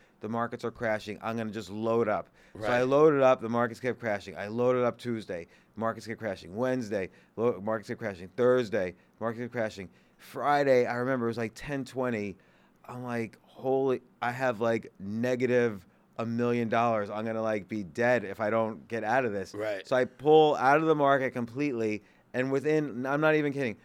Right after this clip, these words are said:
Speaker 1: within two minutes, the market went straight up for the
Speaker 2: Uh,
Speaker 1: next three months.
Speaker 2: Ah!
Speaker 1: Like, I would have made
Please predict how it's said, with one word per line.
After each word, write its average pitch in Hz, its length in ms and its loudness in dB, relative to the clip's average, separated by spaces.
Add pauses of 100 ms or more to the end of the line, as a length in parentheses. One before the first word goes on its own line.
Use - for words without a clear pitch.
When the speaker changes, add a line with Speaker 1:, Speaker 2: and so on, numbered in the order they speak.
(140)
Speaker 1:
within 135 300 -2
two 160 300 -2
minutes, 135 420 -2 (240)
the 123 80 -4
market 131 300 2
went 123 280 -2
straight 131 640 0
up 113 260 0
for 117 140 -10
the 110 60 2
Speaker 2:
Uh, 107 40 0
Speaker 1:
next 110 220 -4
three 113 220 -6
months. 98 420 -8
Speaker 2:
Ah! 214 640 12
Speaker 1:
Like, 135 160 2
I 156 140 8
would 156 100 6
have 147 80 2
made 139 460 4